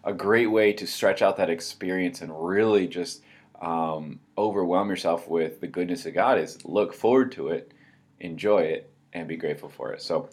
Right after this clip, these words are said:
look forward to small blessings every single day. So just to recap, we're halfway through these six things. Number one, empty yourself of you.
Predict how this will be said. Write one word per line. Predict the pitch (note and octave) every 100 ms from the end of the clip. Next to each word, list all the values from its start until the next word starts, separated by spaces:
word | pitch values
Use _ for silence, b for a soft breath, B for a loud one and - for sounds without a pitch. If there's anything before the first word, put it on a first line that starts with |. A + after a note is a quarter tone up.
| -
look | C3+ D#3+
forward | F3
to | C#3
small | C#3+ C3+ A2+
blessings | G#2+ G#2 F#2+ F#2 - - b b b b _ _ -
every | F#2+ F#2+ F2+
single | F#2 E2+
day. | D#2+ B1+
So | - F2
just | G#2 F3
to | D#3
recap, | C3 C3+ - F#3 F3 -
we're | G#2
halfway | C3 C#3+ C#3+ C3
through | B2 A#2+ G#2+ G2 -
these | F#2+ F#2
six | A2 G2+ -
things. | E2+ E2
Number | C3+ C#3
one, | G2 F2 -
empty | D#3+ F#3
yourself | F3 C#3 A#2 G2+ A#2+
of | G#2
you. | D#2 C#2